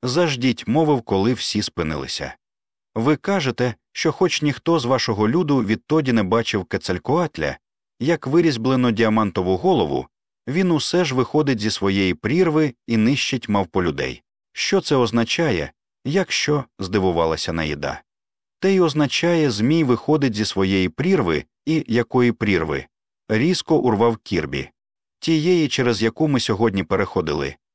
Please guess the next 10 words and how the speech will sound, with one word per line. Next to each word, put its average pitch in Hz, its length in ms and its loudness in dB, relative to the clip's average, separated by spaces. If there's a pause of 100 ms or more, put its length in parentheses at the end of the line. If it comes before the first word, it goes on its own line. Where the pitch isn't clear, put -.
(100)
відповіла 82 500 -2
вона. 67 380 -8 (600)
«Вона 175 340 0
тягнеться 147 640 0
ген 160 360 -2
у 117 80 -2
далекі 113 460 0
краї 107 380 0
нашої 101 400 0
землі, 87 480 -2